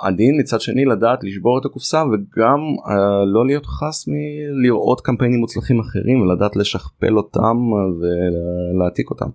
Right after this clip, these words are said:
זה גם עבודה פה, אה, זה סוג של, אה, זה לא מרתון, זה כמה ריצות ספרינט, אה,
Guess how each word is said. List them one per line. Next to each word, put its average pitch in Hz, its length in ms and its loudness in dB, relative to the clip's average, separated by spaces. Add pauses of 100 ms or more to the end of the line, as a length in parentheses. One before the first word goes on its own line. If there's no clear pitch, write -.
זה 92 140 -2
גם 107 240 -2 (200)
עבודה 98 400 2
פה, 175 240 2 (160)
אה, 95 40 -2 (160)
זה 90 200 -4
סוג 139 300 -2
של, 120 360 0 (180)
אה, 90 60 -2 (480)
זה 101 120 2
לא 120 100 6
מרתון, 113 520 2 (400)
זה 95 220 -4 (160)
כמה 123 360 2
ריצות 123 480 -2
ספרינט, - 560 -2 (420)
אה, 98 40 2